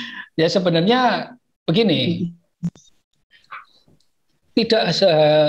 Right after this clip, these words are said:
apa namanya, untuk menghadap kepada notaris itu yang sepanjang para pihak itu menghadap di hadapan notaris, dia bisa melakukan perbuatan hukum.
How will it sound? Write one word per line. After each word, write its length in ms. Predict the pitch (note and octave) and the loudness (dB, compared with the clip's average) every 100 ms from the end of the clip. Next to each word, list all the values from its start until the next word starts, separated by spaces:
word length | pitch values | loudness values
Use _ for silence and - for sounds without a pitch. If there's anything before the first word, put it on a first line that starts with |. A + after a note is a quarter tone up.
| D#3 | 0
apa 160 | D3+ | 0
namanya, 560 | F#3 F3 E3 E3+ A#3 B3 - - | 0 2 2 2 0 -4 -12 -2
untuk 320 | E3+ E3+ F3 | 0 0 2
menghadap 400 | E3 C#3+ D3+ C#3+ | 2 2 2 0
kepada 320 | D#3 D3+ D3 | 0 0 0
notaris 960 | C#3 C3+ B2+ C3+ G3 G#3 - - - _ | 0 -2 0 2 2 0 -2 -12 -14 _
itu 560 | D3 C#3+ F#3 F#3+ F#3 E3+ - _ _ _ _ _ _ _ _ _ | -4 0 2 4 4 0 -6 _ _ _ _ _ _ _ _ _
yang 160 | - D#3+ | -2 0
sepanjang 560 | D#3 E3+ D#3 C#3+ D3 C#3+ C#3+ C#3 C3 B2 - _ _ _ - - | 0 0 2 2 2 4 4 2 0 -4 -10 _ _ _ -20 -4
para 240 | F3 F3+ | 0 2
pihak 400 | G3 F#3 D3 D#3 | 2 0 0 0
itu 80 | C#3+ | 0
menghadap 400 | D3+ C3+ A#2 C#3+ | 0 0 0 -2
di 160 | - A#2+ | 0 -4
hadapan 320 | A#2 A#2+ A#2+ | -2 -2 0
notaris, 720 | A#2 G#2 B2+ F#3 - - - - | 0 0 0 0 -2 -12 -18 -6
dia 160 | B2+ C#3 | 0 2
bisa 320 | C#3 A#2 D3+ | 0 0 0
melakukan 480 | C#3 A2 G#2+ C3 B2 | 0 -2 -2 -2 -2
perbuatan 480 | A#2 A2+ G#2+ G2+ | -2 -4 -4 -6
hukum. 320 | G2 - F2+ | -8 -10 -12